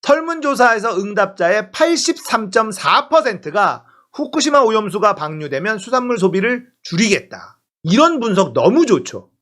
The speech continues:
과학이 문제가 아니다, 이건. 심리적인 문제가 크다. 우리 수산물, 우리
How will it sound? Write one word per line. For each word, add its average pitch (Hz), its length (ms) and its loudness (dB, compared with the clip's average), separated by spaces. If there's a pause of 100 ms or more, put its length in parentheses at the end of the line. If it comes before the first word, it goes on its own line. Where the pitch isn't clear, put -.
과학이 349 480 0
문제가 254 420 -4
아니다, 196 500 2
이건. 135 680 -2 (220)
심리적인 370 800 2
문제가 196 380 0
크다. 185 760 0 (440)
우리 311 300 4
수산물, 269 600 0
우리 302 580 0